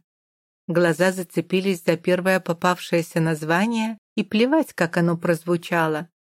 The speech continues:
Девушка заулыбалась мне и задорно кивнула. Макс же оставался при своем мнении.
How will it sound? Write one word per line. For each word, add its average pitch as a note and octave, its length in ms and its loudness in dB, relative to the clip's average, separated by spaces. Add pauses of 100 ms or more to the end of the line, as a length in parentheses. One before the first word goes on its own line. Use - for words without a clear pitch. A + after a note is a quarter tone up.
(200)
Девушка F#3 640 0
заулыбалась E3 800 0
мне G#3 280 2
и F#3+ 100 -4
задорно E3 580 0
кивнула. E3+ 760 -2 (560)
Макс F3+ 460 2
же A3+ 240 0
оставался G#3 680 -2
при F3 180 -4
своем E3 580 -2
мнении. D#3 680 -4